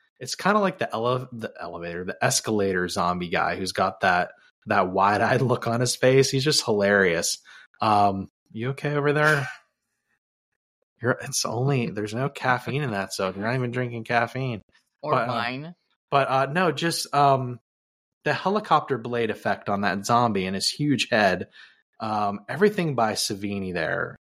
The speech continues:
Speaker 1: Uh, and that's actually, from what I understand, that's a fishing line that he pulled for that effect. Um, it's hard to pick. Uh, honorable mention to the Project Zombie taking a chunk out of his woman at the beginning. That's,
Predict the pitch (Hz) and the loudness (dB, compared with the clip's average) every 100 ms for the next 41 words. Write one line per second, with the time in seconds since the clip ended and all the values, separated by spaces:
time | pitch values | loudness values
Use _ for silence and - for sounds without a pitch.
0 | - 98 95 95 92 92 - _ 127 127 | -6 -4 -2 0 -2 -4 -10 _ -8 -4
1 | 156 170 175 135 110 104 101 - 107 110 | 2 2 0 -6 -6 -6 -10 -8 -4 -2
2 | 104 98 - 104 95 90 - 120 - 98 | -2 -2 0 0 -2 -4 -2 0 0 -2
3 | 87 85 85 82 82 85 82 - - - | 0 0 0 -2 -4 -6 -6 -10 -8 2
4 | 95 82 76 - _ _ _ _ - 92 | 4 4 0 -8 _ _ _ _ -4 0
5 | 87 82 - 82 - - - - - _ | 2 0 0 -2 -2 -14 -20 -20 -20 _
6 | - 104 107 123 - 196 233 190 - 131 | -8 -8 -8 -10 -2 0 0 -2 -4 -6
7 | - - _ _ _ _ _ _ _ 104 | -6 -12 _ _ _ _ _ _ _ -2
8 | 101 101 98 98 95 90 - - _ _ | 2 2 4 4 4 2 -2 -10 _ _
9 | _ - 107 165 202 143 101 117 131 139 | _ -6 -2 0 0 -2 -2 -4 -4 -4
10 | 127 - 95 - 98 101 101 85 - 90 | -2 -4 -6 -2 2 2 0 -6 -6 -4
11 | 90 90 90 - 95 92 - 107 98 - | -4 -6 -8 -8 -6 -6 -4 -4 -2 0
12 | 98 92 87 87 95 110 107 107 113 120 | 0 0 -6 -8 -8 -8 -6 -6 -4 -4
13 | 120 117 110 131 - - | -4 0 0 0 -2 -4